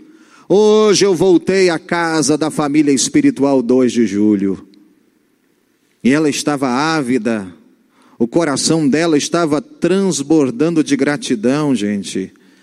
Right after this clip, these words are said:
Igreja online é maravilhoso, vai ficar pra sempre a igreja online, memorial online, dois online. Mas eu, deixa eu te falar uma coisa: substitui, substitui, é uma excelente ferramenta.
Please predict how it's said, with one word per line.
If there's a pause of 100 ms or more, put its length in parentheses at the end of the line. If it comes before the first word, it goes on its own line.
(240)
Igreja
online
é
maravilhoso,
vai
ficar
pra
sempre
a
igreja
online,
memorial
online,
dois
online. (600)
Mas
eu,
deixa
eu
te
falar
uma
coisa: (1200)
substitui, (1160)
substitui,
é
uma
excelente
ferramenta.